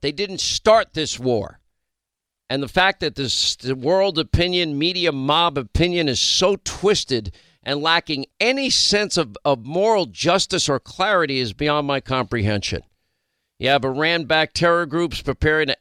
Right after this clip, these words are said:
escalate their attacks on U S troops. You know, is anyone paying attention to the U S troops that have been under fire in the Middle East and U S personnel and forces under attack? Well, where, where do you think that's all coming from?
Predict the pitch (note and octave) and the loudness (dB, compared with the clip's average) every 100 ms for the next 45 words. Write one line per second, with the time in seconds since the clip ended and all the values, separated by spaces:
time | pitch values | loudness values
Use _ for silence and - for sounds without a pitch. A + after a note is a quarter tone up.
0 | - D#3+ - D#3+ D#3+ - C#3 B2 - D3+ | -2 -2 0 0 0 0 -2 -2 0 0
1 | D#3 - A#2+ B2+ D#3 D3 E3+ - - F#3+ | 0 -2 -2 0 2 2 2 -2 2 2
2 | G3+ - - - _ _ _ _ C#3+ D3 | 2 -6 -10 -12 _ _ _ _ -4 0
3 | C#3 F3+ F3+ D#3 F3 F3+ E3 - F3 - | 0 0 -2 0 0 0 -4 -2 -2 0
4 | F3+ D#3 C3 B2 B2 D#3+ E3+ - - F3+ | 0 0 0 0 2 2 2 0 0 0
5 | - D#3 C#3 A2+ C3+ C#3+ D#3+ C#3+ D3+ D#3 | 0 -2 -2 -2 -2 -2 -2 -2 2 4
6 | F3 F#3+ F3+ - _ _ - C3+ C3+ E3 | 2 0 -6 -12 _ _ -4 -2 2 0
7 | E3 E3 F3+ G3+ - - - _ _ _ | 0 0 0 -2 -4 -8 -20 _ _ _
8 | _ B2 C3 B2 - C3 C3+ F3 E3+ - | _ -2 0 -2 -10 -6 0 2 0 -2
9 | E3 E3+ - E3 F3+ F3 C3+ - E3 F3+ | -2 -2 -2 0 0 0 -2 -2 -2 0
10 | F#3 F#3+ - - _ _ _ - C#3+ D#3+ | 0 0 -2 -6 _ _ _ -4 -2 0
11 | F3+ E3+ - D#3 F3 - - _ _ _ | 0 -2 0 2 2 -2 -12 _ _ _
12 | _ - D3+ F3 G3+ A3 G3+ A3 A#3+ A#3 | _ -10 -8 -2 0 0 2 0 0 -4
13 | - G#3 G3 D3 C#3+ F#3 F3 - G3 B3+ | -2 -2 0 0 0 0 -2 0 -2 0
14 | G3+ - C3+ | 0 0 0